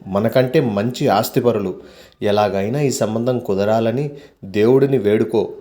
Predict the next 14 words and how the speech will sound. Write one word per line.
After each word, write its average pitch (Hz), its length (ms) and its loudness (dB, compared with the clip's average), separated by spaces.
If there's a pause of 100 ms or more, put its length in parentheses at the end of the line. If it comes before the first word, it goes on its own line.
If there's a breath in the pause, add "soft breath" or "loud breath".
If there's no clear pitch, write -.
(120)
అని 120 180 6
అంటూ, 107 520 2 (400 loud breath)
"స్వీట్లు, 143 680 0
పండ్లు, 135 440 2
పాలు 123 580 2
అన్నీ 123 260 0
రెడీ 113 380 0
చేశావా?" 117 440 2
అని 113 180 -2
అంటూ 95 460 -4 (120)
కుసుమ 151 300 0
వాళ్ళ 131 280 4
తండ్రి 104 380 0
గారు 95 400 2